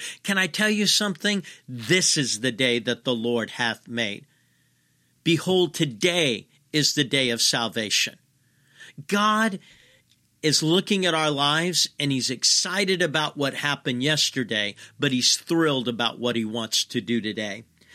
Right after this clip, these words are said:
So in your life, is there gas in your tank? Or are you just living off the fumes? Are you running on fumes? Are you going beyond just the fumes? You may be older and have to fill up more often,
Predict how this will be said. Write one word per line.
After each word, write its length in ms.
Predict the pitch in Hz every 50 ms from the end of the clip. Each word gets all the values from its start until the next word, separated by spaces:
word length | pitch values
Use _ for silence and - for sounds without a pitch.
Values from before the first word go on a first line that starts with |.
| - - -
So 340 | - - - 196 185 156 -
in 200 | - 185 202 220
your 160 | 220 220 220 208
life, 500 | 196 202 214 208 190 165 156 147 - _ _ _ _ _ - _
is 160 | - 175 160 -
there 140 | 185 175
gas 400 | 147 - 180 170 185 190 - -
in 100 | 208 202
your 120 | 190 185 170
tank? 360 | - - 214 226 226 185 -
Or 40 | 160
are 40 | 143
you 160 | 139 165 208
just 280 | 190 196 180 143 -
living 340 | 156 160 170 160 160 180 170
off 240 | 165 170 175 156 -
the 100 | - 160
fumes? 640 | 147 - 175 185 190 180 156 151 - - - - - - - - - -
Are 100 | - 151
you 220 | 160 147 143 143 127
running 400 | 123 135 151 165 185 202 208 214
on 180 | 208 196 196
fumes? 640 | 190 - - 175 185 180 185 185 190 196 202 - - - -
Are 100 | 156 139
you 160 | 131 127 127
going 440 | 120 104 - 170 185 190 180 175 160
beyond 640 | - 139 139 127 123 127 147 160 170 180 196 190 156
just 320 | - 180 170 - - -
the 100 | 160 160
fumes? 640 | 151 - - 180 185 190 190 202 196 190 - - - - - - - - - -
You 140 | 139 160
may 260 | 156 147 156 175 196 208
be 240 | 185 214 214 208
older 680 | - - 208 208 208 196 180 131 127 113 107 123 143 - _ _ _ _ _ -
and 160 | 151 151 143
have 260 | - 170 175 160 -
to 100 | - 147
fill 360 | 135 - - 180 196 190 185 180
up 180 | 175 160 -
more 260 | 160 165 165 160 147 -
often, 500 | - 160 160 151 143 - - 120 -